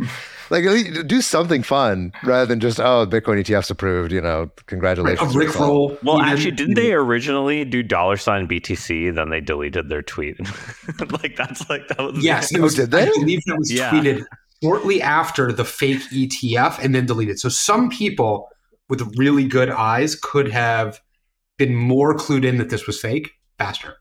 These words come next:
Speaker 2: So they ju-, just tweeted
Speaker 3: Interesting.
Speaker 2: raw dollar sign B T C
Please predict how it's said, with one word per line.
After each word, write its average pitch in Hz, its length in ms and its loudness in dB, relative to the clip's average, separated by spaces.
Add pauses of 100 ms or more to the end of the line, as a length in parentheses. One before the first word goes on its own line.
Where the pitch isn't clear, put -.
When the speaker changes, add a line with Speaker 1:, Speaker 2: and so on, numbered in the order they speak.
(1000)
Speaker 2:
So - 120 0
they 147 140 2
ju-, 147 180 0
just 151 340 0
tweeted 143 260 2
Speaker 3:
Interesting. 110 180 2
Speaker 2:
raw 120 300 4
dollar 117 280 2
sign 113 220 -2
B 104 100 0
T 110 100 -6
C 120 380 -2